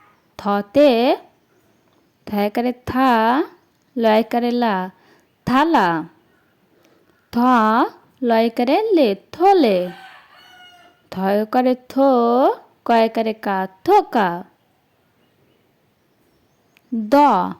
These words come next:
দতে দয়কারে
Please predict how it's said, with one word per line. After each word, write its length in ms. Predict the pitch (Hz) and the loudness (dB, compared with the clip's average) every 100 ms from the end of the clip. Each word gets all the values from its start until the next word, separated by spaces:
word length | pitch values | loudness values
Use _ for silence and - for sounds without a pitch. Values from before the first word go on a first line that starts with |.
| _ _ _ _ _ _ _ | _ _ _ _ _ _ _
দতে 580 | 208 190 190 - 277 285 220 254 349 - _ _ _ _ _ _ _ _ - | -6 -6 -6 0 2 4 4 0 -2 -8 _ _ _ _ _ _ _ _ -12
দয়কারে 600 | 214 196 202 202 214 | -4 -2 -2 -2 -2